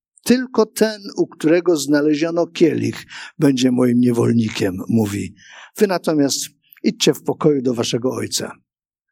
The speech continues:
Od osiemnastego wersetu do końca tego rozdziału znajdziemy przepiękną przemowę Judy.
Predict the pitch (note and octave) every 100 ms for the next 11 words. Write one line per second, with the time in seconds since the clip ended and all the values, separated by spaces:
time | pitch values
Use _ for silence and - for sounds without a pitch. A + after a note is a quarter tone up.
0 | _ _ - - - - E3 F3+ - F3+
1 | D3+ - B3+ A#3 F3 C#3+ - A#3 F#3+ D#3
2 | C3+ G#3+ A#3 G3 F#3+ E3 D#3 B2 A#2+ D#3+
3 | F3+ A2+ A2+ D#3 D#3 - - - - _
4 | - - D3 D3 E3 D#3+ D#3+ - G#2 -
5 | - A3 D#3 - C3+ C3+ A#2+ - - C3+
6 | C3 B2 A2+ A#2 A2+ G#2 - - _ _
7 | B2 B2+ B2 G#2+ F2+